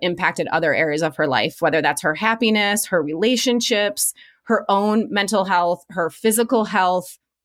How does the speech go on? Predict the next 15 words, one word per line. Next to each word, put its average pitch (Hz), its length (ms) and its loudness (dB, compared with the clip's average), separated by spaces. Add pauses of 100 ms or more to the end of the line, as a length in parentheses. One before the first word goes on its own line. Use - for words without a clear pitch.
(120)
going 233 240 2
to 247 80 -2
the 220 100 0
doctor. 185 460 0
I 208 80 2
mean, 220 100 0
I 208 80 -2
just 233 240 -4
feel 269 100 2
like 262 140 0
I 202 120 0
saw 196 280 -2
it - 160 -6
play 180 320 -2
out 165 380 0